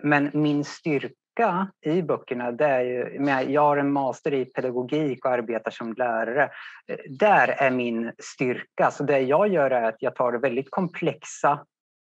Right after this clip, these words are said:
och svårförklarliga saker och lever-, förpackar och levererar dem i en mer lättillgänglighet med pedagogiska exempel så att alla mer eller mindre kan förstå.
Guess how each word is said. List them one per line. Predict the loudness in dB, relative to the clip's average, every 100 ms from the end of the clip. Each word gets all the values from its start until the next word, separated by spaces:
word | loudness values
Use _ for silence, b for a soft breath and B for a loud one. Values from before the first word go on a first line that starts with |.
| _
och | -8 -8
svårförklarliga | -8 0 0 0 -4 -2 -2 0 -2
saker | 0 0 0 -2 -2
och | -2 -2
lever-, | -2 -2 -6 _ _ _
förpackar | -12 -4 -4 -2 2 2 4
och | 0
levererar | 2 2 0 0 2 2
dem | 2 0 -2 -6 B B B B
i | -2
en | -2
mer | 0
lättillgänglighet | 0 0 -2 -6 -4 -2 -2 -2 -2 -4 -2 0 0 -2
med | -2 0 2 2 0 -2
pedagogiska | -2 0 0 0 -2 -2 -6 -6
exempel | -8 -12 -6 -4 -4 -4 -2 -2
så | -2 -2
att | -2 0
alla | 2 2 0 0 -2 -4 _ _ _ _ _ _
mer | 2 2
eller | 2
mindre | 0 -2 -4 -2
kan | -2 -2 -4 -10
förstå. | -6 -4 -4 -6